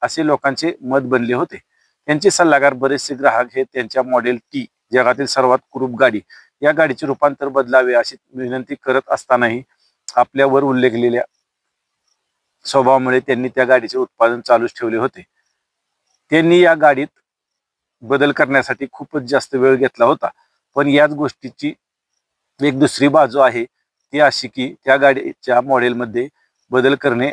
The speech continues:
अत्यावश्यक ठरेपर्यंतच्या काळात त्यांनी खूप मोठ्या प्रमाणावर संपत्ती जमा केली होती. फोर्ड यांच्या या निर्णयापणात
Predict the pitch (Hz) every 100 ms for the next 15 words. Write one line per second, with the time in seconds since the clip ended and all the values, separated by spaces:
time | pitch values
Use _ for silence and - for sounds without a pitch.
0 | - - - 120 123 - - - 123 117
1 | 120 117 - 131 - _ _ _ 127 120
2 | 120 131 117 131 - 127 135 117 127 -
3 | 117 117 117 113 123 127 - 110 107 107
4 | 113 110 117 104 151 - - _ _ _
5 | - 151 147 151 135 135 135 - _ _
6 | _ _ 113 123 127 135 117 123 123 120
7 | 131 117